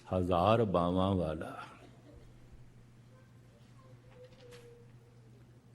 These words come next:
ਮਿਥਿਹਾਸ ਦੇ ਵਿੱਚੋਂ ਸੱਚਾਈ ਕੱਢਣੀ ਪਏਗੀ। ਹਜ਼ਾਰ ਬਾਹਾਂ ਇੱਕੋ ਹੀ ਮਨੁੱਖ ਦੀਆਂ ਹੋਣ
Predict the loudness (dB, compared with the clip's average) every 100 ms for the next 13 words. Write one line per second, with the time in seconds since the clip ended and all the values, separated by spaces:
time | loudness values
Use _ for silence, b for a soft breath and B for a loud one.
0 | -20 -20 -20 -20 -20 -20 -2 0 2 0
1 | 0 4 2 4 4 4 2 -2 -4 -8
2 | B B B B -20 -20 -20 -20 -20 -16
3 | -6 -4 0 2 2 2 0 0 -4 -6
4 | -12 -16 -20 b b b b b b -2
5 | 2 4 6 4 6 4 6 4 4 2
6 | 2 6 8 10 8 8 6 2 4 2
7 | 2 0